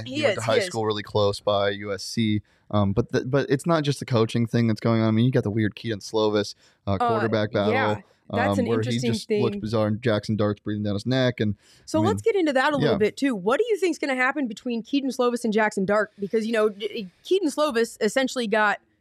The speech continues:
Speaker 1: Keaton Slovis by Jackson Dart
Speaker 2: I mean, this is a
Speaker 1: at their game.
Speaker 2: Yeah, Ke-,
Speaker 1: But
Speaker 2: Keaton Slovis was a guy at the start of the year where he was on the Heisman watch.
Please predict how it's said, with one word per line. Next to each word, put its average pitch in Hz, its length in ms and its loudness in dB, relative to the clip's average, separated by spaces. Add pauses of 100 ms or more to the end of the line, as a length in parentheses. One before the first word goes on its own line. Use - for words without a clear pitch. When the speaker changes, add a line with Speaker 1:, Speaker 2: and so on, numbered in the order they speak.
(180)
Speaker 1:
Keaton 262 360 0
Slovis 220 600 0
by 196 280 2
Jackson 214 420 0
Dart 240 380 2
Speaker 2:
I - 20 2
mean, 180 160 4
this 220 180 0
is 285 120 -8
a - 20 2
Speaker 1:
at 214 140 -2
their 226 160 2
game. 254 320 2
Speaker 2:
Yeah, 202 160 0
Ke-, 196 200 -2
Speaker 1:
But 226 140 0 (140)
Speaker 2:
Keaton 208 200 2
Slovis 214 540 0
was 175 240 -2
a 185 60 -2
guy 165 320 2
at - 80 -4
the 151 40 -4
start 170 200 -2
of 151 40 -2
the 139 60 0
year 165 300 0
where 127 160 2
he 143 160 0
was 180 320 -2 (100)
on 131 240 2
the 165 80 0
Heisman 180 360 0
watch. - 360 -6